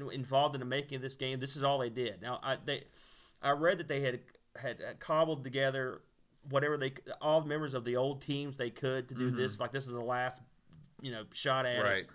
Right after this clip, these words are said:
Speaker 2: last
Speaker 1: But, I mean,
Speaker 2: hurrah.
Speaker 1: if you look up, I looked up all, everyone that was involved in this, with the exception of the producer. They hadn't done anything else.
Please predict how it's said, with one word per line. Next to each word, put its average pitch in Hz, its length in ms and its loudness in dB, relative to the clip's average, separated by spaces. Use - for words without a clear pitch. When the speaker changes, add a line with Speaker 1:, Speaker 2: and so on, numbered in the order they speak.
Speaker 2:
last 104 160 0
Speaker 1:
But, 107 100 6
I 131 40 4
mean, 120 160 4
Speaker 2:
hurrah. 107 240 0
Speaker 1:
if 139 160 -2
you 147 100 0
look 175 200 0
up, 151 220 2
I 151 100 6
looked 180 220 4
up 139 140 2
all, 147 200 4
everyone 143 280 -2
that 123 80 -2
was 120 120 -4
involved 127 360 4
in 127 60 -4
this, 120 140 -2
with 117 120 -6
the 120 80 -2
exception 131 360 -2
of 120 40 -4
the 117 60 -6
producer. 123 400 -4
They 117 120 -2
hadn't 117 160 -2
done 117 120 -4
anything 113 360 -4
else. 92 380 -8